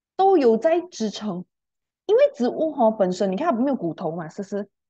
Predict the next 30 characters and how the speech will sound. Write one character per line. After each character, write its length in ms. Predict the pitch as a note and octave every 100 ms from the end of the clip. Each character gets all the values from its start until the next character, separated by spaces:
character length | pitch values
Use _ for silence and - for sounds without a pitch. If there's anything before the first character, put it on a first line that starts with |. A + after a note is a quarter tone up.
| _
所 160 | - A4
以 20 |
它 60 |
怎 160 | E4+ G3
样 120 | G#3+
站 280 | A3+ B3 C4+
直 340 | C4+ D#3 D3 - _ _ _ _
啊？ 420 | F3+ F3+ F3+ D#3+
它 160 | - C4+
怎 120 | A#3+
样 120 | D4
支 200 | D4+ G#3+
撑？ 240 | - F#3+
说 120 | G3+ C#4+
支 180 | C#4
撑 300 | C4 C#4 C4+ - _ _
对 220 | F#4+ E4
于 60 | C4
植 180 | - A3
物 160 | D4+
的 80 | A3+
细 180 | A3+ C#4
胞 160 | A3+
来 100 | F3
讲 200 | F#3+ C#3
是 100 | -
很 220 | - F3 D3+
重 240 | F#3+ F#3
要 180 | F#3 D#3+
的。 160 | -